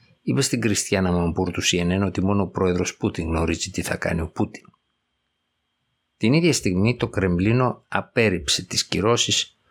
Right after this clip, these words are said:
που ετοιμάζονται από τα αμερικανικά νομοθετικά σώματα, όχι μόνο εναντίον του Ρώσου Προέδρου, αλλά και για άλλους σημαντικούς αξιωματούχους του Κρεμλίνου, όπως η Πρωθυπουργός Μιχαήλ Μισούστιν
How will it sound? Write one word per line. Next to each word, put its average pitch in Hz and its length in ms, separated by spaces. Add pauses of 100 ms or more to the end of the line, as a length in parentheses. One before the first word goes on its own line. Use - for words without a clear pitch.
(180)
που - 80
ετοιμάζονται 104 600
από 95 100
τα - 100
αμερικανικά 90 720
νομοθετικά 92 600
σώματα, 101 540
όχι 107 280
μόνο 95 220
εναντίον 82 560
του 90 180
Ρώσου 87 300
Προέδρου, 107 500 (500)
αλλά 107 220
και 107 180
για 104 220
άλλους 95 580
σημαντικούς 95 840
αξιωματούχους - 1080
του 85 100
Κρεμλίνου, 95 600 (300)
όπως 98 360
η 85 60
Πρωθυπουργός 101 720
Μιχαήλ 82 420
Μισούστιν 90 680